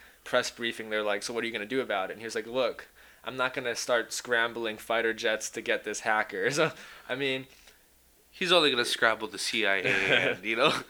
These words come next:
Speaker 1: Well, be-, yeah, and then, you know, it also, whether or not that,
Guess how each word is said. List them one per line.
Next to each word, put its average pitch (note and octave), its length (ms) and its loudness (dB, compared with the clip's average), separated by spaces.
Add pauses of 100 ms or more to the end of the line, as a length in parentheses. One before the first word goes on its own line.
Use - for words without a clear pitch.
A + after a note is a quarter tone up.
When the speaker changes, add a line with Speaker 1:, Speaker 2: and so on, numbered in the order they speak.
(140)
Speaker 1:
Well, F3 140 2
be-, F#3+ 200 -2
yeah, E3+ 340 2
and F3 100 0
then, F3 100 0
you F3+ 80 0
know, F3 260 2 (280)
it D#3 100 2
also, E3 480 4
whether D3+ 320 2
or D3 40 0
not C#3 180 0
that, B2 240 0